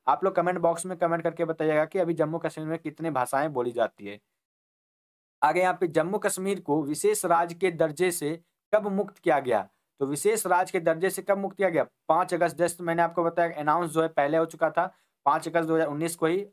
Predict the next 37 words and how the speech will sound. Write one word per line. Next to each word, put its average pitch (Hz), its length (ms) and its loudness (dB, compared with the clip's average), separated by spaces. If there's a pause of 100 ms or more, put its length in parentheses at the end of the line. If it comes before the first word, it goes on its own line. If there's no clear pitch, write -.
अक्ट-, 139 420 -8 (100)
इकतीस 160 360 -4
अक्टूबर 160 320 -2
को 208 240 -4 (280)
ये 175 100 2
जो 156 120 0
है 220 140 0
केंद्र 139 380 -8
शासित 147 340 -2
प्रदेश 147 260 -2
बन 113 160 -4
गया 95 200 -14
था। 98 140 -20 (120)
ठीक 175 140 -2
है, 95 140 -2 (540)
लद्दाख 180 320 2
के 214 100 -2
पहले 196 280 2
उपराज्यपाल 196 600 2
कौन 190 220 0
बने 196 180 0
हैं? 196 300 -6 (180)
तो 151 60 -16
पहले 160 320 2
उपराज्यपाल 180 680 0
जो 165 160 -2
है 196 120 0
वो 190 160 2
राधा 151 300 0
कृष्ण 175 320 -10
माथुर 139 340 -2
बने 113 200 -4
हैं। 95 240 -18
ठीक 180 160 -2
है, - 180 -2 (380)
इंपॉर्टेंट 139 440 -6
रहेगा। 101 260 -6